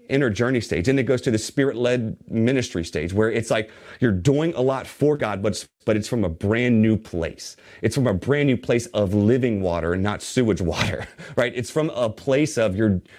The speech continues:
you're doing it out of a want to instead of a have to, and you're spirit-led. And then T is transforming union, where you've,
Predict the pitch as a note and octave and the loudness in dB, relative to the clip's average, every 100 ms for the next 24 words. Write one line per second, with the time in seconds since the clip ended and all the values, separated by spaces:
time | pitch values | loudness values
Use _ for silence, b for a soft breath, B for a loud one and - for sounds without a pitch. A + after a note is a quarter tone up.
0 | B A#2 F#2 C#3+ C3 - A2 A2+ G2 F2 | B 2 2 2 0 0 -2 -2 0 0
1 | E2+ F2+ B2+ - - - G2+ E2+ E2+ E2+ | 0 0 2 0 -4 -10 -4 -2 -2 -4
2 | - F#2+ F2+ - B B - D#2+ - G2+ | -2 0 -2 -6 B B -10 -8 -6 -6
3 | G2 - F#2+ E2 F2+ E2+ - - - F#2+ | -6 -4 -4 -2 -2 -2 -4 -6 0 2
4 | F#2+ - F2+ E2 - G2 G2 F#2 F#2 B | 2 0 0 0 0 0 2 0 -4 B
5 | B B _ _ _ _ - C3 A#2 F#2+ | B B _ _ _ _ -2 2 2 2
6 | - A#2 G#2+ - A2+ G#2+ G2 G2+ G2+ F2+ | -2 -2 -2 -2 0 2 2 2 2 0
7 | F2 F2+ F2 E2+ B B B2+ C#3+ B2+ | 0 0 0 -2 B B 0 2 -2